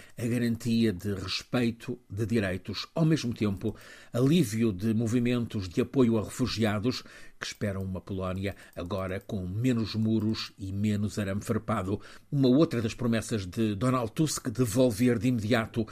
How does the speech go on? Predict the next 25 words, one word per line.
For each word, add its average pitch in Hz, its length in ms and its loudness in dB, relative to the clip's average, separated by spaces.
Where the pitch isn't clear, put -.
a 135 60 -6
independência 131 920 -2
editorial 107 760 0
à 110 40 0
televisão 113 440 0
pública 107 360 -2
polaca, 117 600 -2
que 110 60 -4
nos 110 200 -2
últimos 95 640 -6
oito 131 320 0
anos 98 280 -4
foi 98 240 -4
usada 98 480 -6
como 95 440 -4
máquina 107 580 -2
de 98 80 -8
propaganda 101 680 -2
do 104 120 -2
governo. 98 480 -2
No 165 120 4
entanto, 90 440 -4
a 92 100 -8
antiga 104 420 -2
maioria 98 640 0